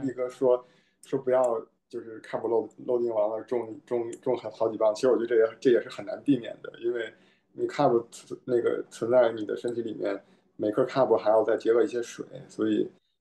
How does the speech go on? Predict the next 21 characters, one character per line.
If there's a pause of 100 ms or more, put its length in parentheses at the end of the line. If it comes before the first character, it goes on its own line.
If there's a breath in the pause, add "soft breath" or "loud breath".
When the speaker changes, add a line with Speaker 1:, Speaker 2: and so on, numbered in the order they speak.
Speaker 1:
其
实 (720)
很
多
时
候
你
重
出
来
那
体
重
是，
是 (140)
有
水，
水
分
在
里